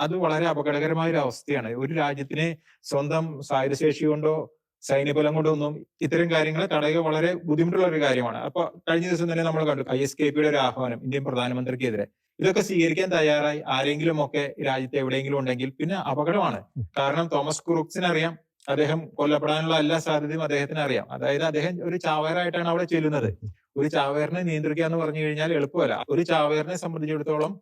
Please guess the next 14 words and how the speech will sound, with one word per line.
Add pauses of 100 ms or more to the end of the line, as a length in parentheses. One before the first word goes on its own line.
(100)
അവൻ
ഈ
ലോകത്തുള്ള
അവന്റെ
ജീവനെ
അവൻ
already (360)
അവൻ
തിരസ്കരിച്ചു
കഴിഞ്ഞു.
അവൻ
മറ്റെന്തോ
ലക്ഷ്യം
വെച്ചിട്ടാണ്